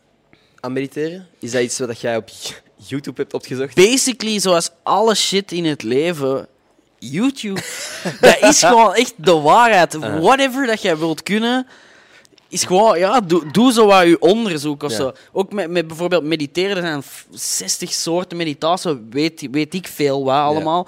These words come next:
Speaker 2: Maar het gaat gewoon over dat ene juiste dingetje voor u
Speaker 1: Ja.
Speaker 2: tegen te komen. En als je wil van, "Deze werkt voor mij," dan kunt je daar wat in verdiepen.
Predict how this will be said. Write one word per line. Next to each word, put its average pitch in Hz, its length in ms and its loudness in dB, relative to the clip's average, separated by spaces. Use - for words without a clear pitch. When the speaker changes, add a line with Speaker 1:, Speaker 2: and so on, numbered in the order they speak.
Speaker 2:
Maar 165 300 2
het - 640 -18
gaat 202 200 4
gewoon 185 360 2
over 180 320 4
dat 156 160 -4
ene 185 320 0
juiste 160 400 2
dingetje 156 360 -8
voor 135 180 -2
u 160 140 0
Speaker 1:
Ja. 107 80 -4
Speaker 2:
tegen 147 180 0
te 135 80 -16
komen. 135 160 -2
En 135 60 -4
als 135 100 -8
je 147 60 -6
wil 160 100 -2
van, 139 160 -2
"Deze 143 240 -2
werkt 151 260 -2
voor 123 140 -8
mij," 160 240 -2
dan 147 220 -2
kunt 147 200 -6
je 131 140 -8
daar 135 260 0
wat 143 120 -2
in 139 160 -4
verdiepen. 131 580 -10